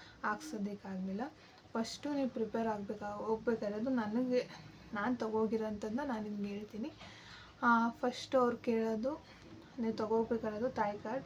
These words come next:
ನೀವು ಗೌರ್ಮೆಂಟ್ಗೆ ಹೋಗ್ತೀರಂದ್ರೆ, ಮತ್ತು ಆಧಾರ್ ಕಾರ್ಡ್ ತೊಗೊಂಡೋಗಿ ನಿಮ್ಮದು. ಅದಾದಮೇಲೆ ಆ ಪಾಪುಗೆ ಡೈಪರ್ ಹಾಕ್ಕೊಂಡು ಕಣ್-, ಹಾಲು ಕುಡಿಸಿ ಕರ್ಕೋಗೋದು ಬೆಸ್ಟ್. ಯಾಕೆಂದರೆ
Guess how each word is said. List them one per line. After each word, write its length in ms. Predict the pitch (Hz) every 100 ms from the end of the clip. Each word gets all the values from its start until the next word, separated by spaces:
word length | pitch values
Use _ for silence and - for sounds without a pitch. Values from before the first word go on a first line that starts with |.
| -
ನೀವು 140 | 226 220
ಗೌರ್ಮೆಂಟ್ಗೆ 460 | 220 220 226 -
ಹೋಗ್ತೀರಂದ್ರೆ, 560 | 214 - 214 202 202 294 - - - - 233
ಮತ್ತು 180 | 208
ಆಧಾರ್ 260 | 226 208 208
ಕಾರ್ಡ್ 260 | 202 208 202
ತೊಗೊಂಡೋಗಿ 360 | 196 196 196
ನಿಮ್ಮದು. 460 | 196 196 196 196 285 - - - - - - - - -
ಅದಾದಮೇಲೆ 800 | 220 220 220 226 254 330 - - - -
ಆ 120 | 214
ಪಾಪುಗೆ 480 | 220 320 - 247 214
ಡೈಪರ್ 340 | 214 220 233
ಹಾಕ್ಕೊಂಡು 320 | 226 - 226
ಕಣ್-, 360 | 220 226 220 220
ಹಾಲು 340 | 196 190 233
ಕುಡಿಸಿ 500 | 240 - 214 - -
ಕರ್ಕೋಗೋದು 580 | 262 233 226 220 220 220
ಬೆಸ್ಟ್. 460 | 196 208 - - - - -
ಯಾಕೆಂದರೆ 500 | 220 - 220 214 226